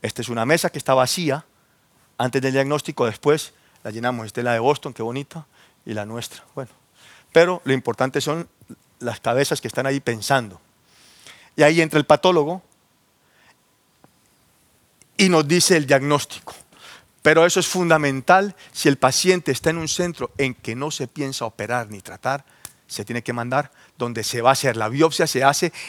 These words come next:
en el centro en que se va a operar. Una biopsia mal planificada, una catástrofe. Siempre hay que consultar, como habíamos dicho antes, con el radiólogo y el patólogo. Ah,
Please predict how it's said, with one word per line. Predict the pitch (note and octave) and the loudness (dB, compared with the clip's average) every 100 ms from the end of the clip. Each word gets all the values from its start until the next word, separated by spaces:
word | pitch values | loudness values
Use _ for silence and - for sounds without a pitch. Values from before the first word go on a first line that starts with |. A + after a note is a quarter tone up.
| - | -6
en | - D3 | 0 2
el | C3+ | 4
centro | B2+ F#3+ G#3 G3+ - | 4 4 2 -4 -6
en | C3+ | -6
que | A#2+ | -6
se | A#2 B2 | -4 2
va | |
a | C#3+ | 2
operar. | D3 A#2 A#2+ - _ _ _ - - - | 2 2 0 0 _ _ _ -20 -20 -12
Una | C#3+ D#3 | 2 4
biopsia | D#3 E3+ E3 C3+ | 6 4 4 4
mal | D3 D#3 | 4 4
planificada, | D#3+ D#3 C#3 C#3+ | 0 -2 -2 0
una | D#3+ E3 | 2 2
catástrofe. | - B2 C3+ - - - - _ _ _ _ _ _ _ _ | 0 2 2 2 -12 -18 -20 _ _ _ _ _ _ _ _
Siempre | - D#3 E3+ | 0 2 4
hay | C#3+ | 2
que | C#3+ | 2
consultar, | D3 - A#2+ F3 F3+ | -2 -2 4 4 4
como | C#3 | 0
habíamos | C#3 D3 | 0 0
dicho | D3 E3 E3+ E3+ | -2 0 2 2
antes, | D3+ F3 F3+ | 2 2 0
con | D3 | -2
el | B2 | -2
radiólogo | B2+ E3+ | -2 -2
y | E3 | -2
el | |
patólogo. | A#2+ A2 C3+ A2 F2 _ _ _ _ _ _ _ _ _ _ _ _ _ _ _ - | -4 -4 -2 -2 -10 _ _ _ _ _ _ _ _ _ _ _ _ _ _ _ 0
Ah, | D3 G#3 C3 G#2 | 4 4 2 -2